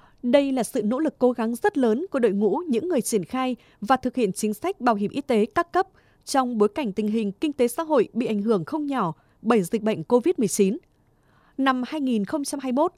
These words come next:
việc thực hiện chính sách bảo hiểm y tế được đánh giá có nhiều khó khăn khi mở thông tuyến tỉnh trên toàn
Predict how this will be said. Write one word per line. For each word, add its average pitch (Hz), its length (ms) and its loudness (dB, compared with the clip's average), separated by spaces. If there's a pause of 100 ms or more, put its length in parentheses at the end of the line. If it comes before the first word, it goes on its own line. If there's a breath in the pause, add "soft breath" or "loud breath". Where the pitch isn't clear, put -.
(240 soft breath)
việc 262 200 -2
thực 262 140 -2
hiện 214 160 0
chính 220 200 -2
sách 349 240 -6
bảo 262 140 0
hiểm 202 140 -2
y 302 140 -4
tế 233 400 0
được 233 240 0
đánh 247 180 -2
giá 240 360 -4
có 240 140 0
nhiều 294 260 0
khó - 160 -2
khăn 277 280 -4 (320 soft breath)
khi 285 300 -2
mở 247 160 0
thông 254 220 -6
tuyến 220 200 -2
tỉnh 202 280 -4
trên 254 240 -2
toàn 214 200 0